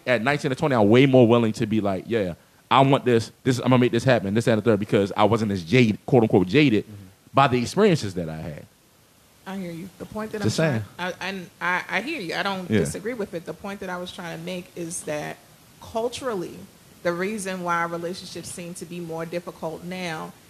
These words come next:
Speaker 2: is, one, because we have changed as a culture overall, due in part to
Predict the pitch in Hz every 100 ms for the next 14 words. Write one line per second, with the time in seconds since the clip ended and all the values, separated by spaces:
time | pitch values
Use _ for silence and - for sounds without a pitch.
0 | - 175 170 165 170 160 190 180 165 220
1 | 226 180 180 165 160 156 160 - 180 185
2 | 196 196 170 - 214 208 214 - 190 175
3 | - 202 190 196 - 185 185 190 185 165
4 | 165 - - 160 185 226 208 190 - 214
5 | 196 165 - - 214 190 180 175